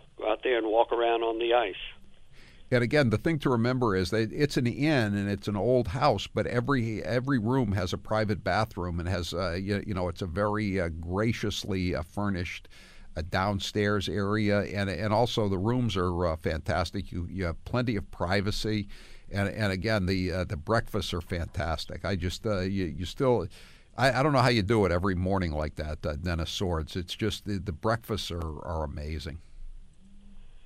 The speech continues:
Speaker 1: Well, I enjoy doing that part of it. Um, I love preparing the breakfast and, um, enjoy that the, the guests love it so much. Many of them come back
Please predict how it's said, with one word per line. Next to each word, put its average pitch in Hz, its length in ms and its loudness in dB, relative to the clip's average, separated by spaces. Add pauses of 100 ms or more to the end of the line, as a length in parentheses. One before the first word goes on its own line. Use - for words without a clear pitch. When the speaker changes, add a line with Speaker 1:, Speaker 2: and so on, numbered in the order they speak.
(280)
Speaker 1:
Well, 123 240 6
I 120 140 4
enjoy 135 400 8
doing 120 260 0
that 113 240 -2
part 120 240 2
of 98 140 -4
it. 95 140 -8 (140)
Um, 98 280 -8 (360)
I 123 60 -12
love 117 320 0 (240)
preparing 120 400 0
the 117 80 -2
breakfast 131 460 2 (180)
and, 98 180 -12 (800)
um, 98 260 -6 (240)
enjoy 117 440 2
that 110 240 -6
the, 101 100 -14 (240)
the - 60 -14
guests 127 380 2
love 107 200 0
it 98 180 -8
so 104 140 0
much. 98 440 -4 (800)
Many 117 260 2
of 110 100 2
them 110 180 -10
come 113 180 -2
back 110 260 0